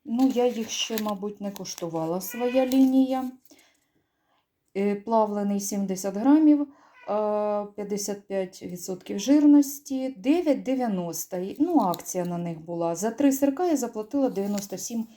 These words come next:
гривень. Ось чек, будь ласка, е, скільки я витратила коштів сьогодні. Якщо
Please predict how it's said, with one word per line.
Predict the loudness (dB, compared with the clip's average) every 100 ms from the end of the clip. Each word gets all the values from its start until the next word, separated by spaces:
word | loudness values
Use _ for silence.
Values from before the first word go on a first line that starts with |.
| _ _ _
гривень. | -8 -4 -4 -4 -10 -2
Ось | 0 0 -4 -14
чек, | -6 -4 -4 -8
будь | -10
ласка, | -2 -2 -2 -6 -6 -6 -10 _ _ _ _ _ -8
е, | -6
скільки | -8 0 0 0 -4
я | -4 -4
витратила | -4 -8 -10 -6 -4 -4 -8 _ _ _ -10
коштів | -8 -6 -8 -10 -12 -16 _ _ _
сьогодні. | -20 -14 -12 -6 -6 -4 -4 -4 -8 _ _ _ _ _ _ _ _ _ _ _
Якщо | -10 -10 -8 -8 -8